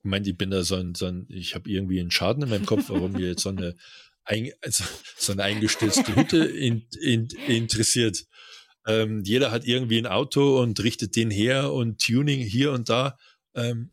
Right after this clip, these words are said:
Speaker 1: und ich seh irgendwo eine verlassene Fabrikanlage und renn da
Speaker 2: Mhm.
Speaker 1: rein. Aber wie gesagt, dann kam Frau, Kind, Beruf, Selbstständigkeit. Da ist es alles in Vergessenheit
Speaker 2: Mhm.
Speaker 1: geraten und, ähm,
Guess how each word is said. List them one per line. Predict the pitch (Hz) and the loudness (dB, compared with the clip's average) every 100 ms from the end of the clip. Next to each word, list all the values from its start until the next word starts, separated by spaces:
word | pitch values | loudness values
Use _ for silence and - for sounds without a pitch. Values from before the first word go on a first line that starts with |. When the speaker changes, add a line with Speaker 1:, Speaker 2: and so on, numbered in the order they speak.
| - | -10
Speaker 1:
und | 117 139 | -6 -2
ich | - | 0
seh | 123 | 2
irgendwo | 127 127 123 120 123 | 2 2 2 2 2
eine | 117 117 127 - _ - | 2 2 0 -4 _ -6
verlassene | - 123 127 - 117 113 110 | -2 2 2 0 0 0 0
Fabrikanlage | - 113 104 120 135 123 131 123 107 - _ - | 0 0 -2 -8 -6 -2 0 0 -2 -8 _ -8
und | 104 101 | -4 -2
renn | 104 104 | 0 2
da | 110 | 4
Speaker 2:
Mhm. | |
Speaker 1:
rein. | 107 98 87 82 - _ _ _ _ _ _ _ _ _ - - - _ | 4 4 2 -4 -12 _ _ _ _ _ _ _ _ _ -20 -20 -20 _
Aber | 110 113 | -2 0
wie | 117 | 0
gesagt, | 127 139 123 - | 0 0 0 -2
dann | 107 107 | -2 -2
kam | 120 110 107 95 | 0 0 -2 -8
Frau, | - - 101 135 127 - | -6 0 0 -2 -8 -10
Kind, | - 117 135 - - | -4 -4 -4 -10 -4
Beruf, | 104 95 139 - - - | 0 4 2 2 -4 -4
Selbstständigkeit. | - 123 - 120 113 - 110 104 - _ - _ - | 0 0 0 0 0 0 0 0 -8 _ -20 _ -6
Da | 92 | -2
ist | 95 | 0
es | 101 - | 0 0
alles | 104 95 - | 2 2 0
in | 98 92 | -4 -6
Vergessenheit | 180 214 214 202 190 185 | -2 0 0 0 -2 -4
Speaker 2:
Mhm. | |
Speaker 1:
geraten | 170 175 - 82 | -4 -6 -8 -12
und, | 92 85 82 - - | -10 -10 -10 -12 -8
ähm, | 92 85 85 82 | -6 -4 -6 -8